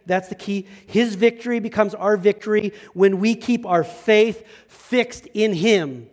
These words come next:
and his victory, in spite of all the battles we might find ourselves in, 'cause victory is found in Jesus. He has defeated the power of guilt, the power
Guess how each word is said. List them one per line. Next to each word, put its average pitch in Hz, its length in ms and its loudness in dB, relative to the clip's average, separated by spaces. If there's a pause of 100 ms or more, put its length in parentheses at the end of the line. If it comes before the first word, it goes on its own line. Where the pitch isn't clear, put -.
and 180 140 -4
his 208 280 0
victory, 180 760 -2 (580)
in 196 100 -2
spite 214 240 2
of 202 60 2
all 214 120 4
the 226 80 2
battles 208 380 2
we 196 100 -4
might 190 200 -2
find 190 440 -2
ourselves 170 760 -4 (520)
in, 151 400 -4
'cause 131 220 -16
victory 180 640 -6
is 151 300 -16
found 135 640 -12 (340)
in 139 200 -14
Jesus. 120 680 -16
He 156 240 -18
has 151 340 -10
defeated 180 840 -10 (320)
the 131 80 -18
power 175 800 -12
of 151 280 -20
guilt, 127 400 -16 (300)
the 131 80 -20
power 165 800 -8